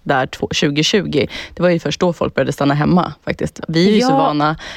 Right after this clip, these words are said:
Speaker 1: att vi alltid, man tog två Ipren och en Alvedon och så gick man, eller två Alvedon och en Ipren och så gick man till jobbet liksom.
Speaker 2: Ja, men precis, för att vi har ett jobb där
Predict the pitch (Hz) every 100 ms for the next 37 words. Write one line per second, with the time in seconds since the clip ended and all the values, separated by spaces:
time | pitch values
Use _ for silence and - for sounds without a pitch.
0 | - 151 - 170 151 - 151 151 165 147
1 | - 151 151 156 151 147 147 147 143 156
2 | 151 156 151 - 151 151 - - - 202
3 | 165 151 151 151 156 170 - 254 156 160
4 | 185 151 165 202 175 - - - 165 -
5 | - _ _ - - - - 294 302 320
6 | - 302 - 330 208 - 233 233 247 233
7 | 233 226 226 - 214 185 190 208 202 190